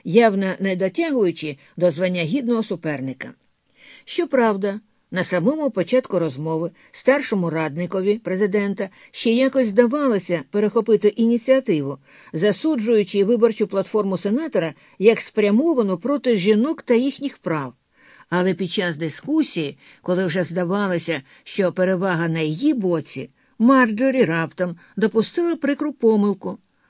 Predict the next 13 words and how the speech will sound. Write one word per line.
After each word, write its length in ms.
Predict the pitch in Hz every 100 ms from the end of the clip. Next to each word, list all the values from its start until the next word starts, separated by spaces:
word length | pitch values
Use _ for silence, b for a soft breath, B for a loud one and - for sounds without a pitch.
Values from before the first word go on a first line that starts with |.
| _ -
Розпитуючи 920 | 185 226 - - 302 285 254 220 220
опонента, 680 | 208 214 226 311 277 190 156 b b -
яким 400 | 233 240 339 320
саме 320 | 320 311 302
чином 600 | - - 247 202 170 147 b -
він 220 | 185 196
планує 500 | 208 214 233 240 196
поліпшити 680 | 170 202 233 226 - 175 180
систему 480 | 196 185 208 185 175
освіти, 680 | 170 - 220 294 233 139 - b b -
не 180 | 196
підіймаючи 720 | 208 226 196 254 240 196 180 220
податки, 640 | 262 233 170 135 - 117